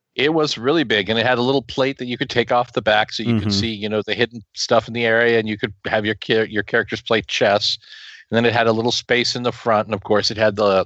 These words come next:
Speaker 1: the olive
Speaker 2: The
Speaker 1: poked in the
Speaker 2: cockpit.
Speaker 1: side that you could have. Yeah, I don't know what it is. But the thing that I remember about it most was that it actually had the, uh, the, uh, the gangplank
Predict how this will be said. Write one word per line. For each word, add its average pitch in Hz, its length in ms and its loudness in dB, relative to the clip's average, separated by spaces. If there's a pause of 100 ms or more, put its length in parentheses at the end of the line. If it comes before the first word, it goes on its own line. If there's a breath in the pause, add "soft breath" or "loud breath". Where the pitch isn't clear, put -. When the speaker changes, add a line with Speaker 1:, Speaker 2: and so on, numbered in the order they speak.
Speaker 1:
the 107 100 4
olive 113 340 2
Speaker 2:
The 104 60 -8
Speaker 1:
poked - 300 0
in 110 80 -4
the 113 60 2
Speaker 2:
cockpit. - 80 -2
Speaker 1:
side 131 360 2 (680)
that 113 80 -2
you 110 100 -2
could 104 100 2
have. 104 200 2
Yeah, 95 280 2
I 90 60 -4
don't 90 120 -6
know 87 80 -6
what 80 100 -8
it 80 80 -10
is. 82 200 -12 (920 loud breath)
But 143 200 0
the 131 160 0
thing 220 300 0
that 170 140 2
I 160 140 4
remember 147 440 -4
about 110 280 0
it 104 140 -8
most 123 540 0
was 101 280 -4
that 110 140 -6
it 120 220 -6
actually 135 520 -2
had 107 760 -2 (200)
the, 101 520 -4 (220)
uh, 95 240 4 (260)
the, 85 640 -2
uh, 80 640 -2 (420)
the 101 140 -2 (160)
gangplank 151 640 0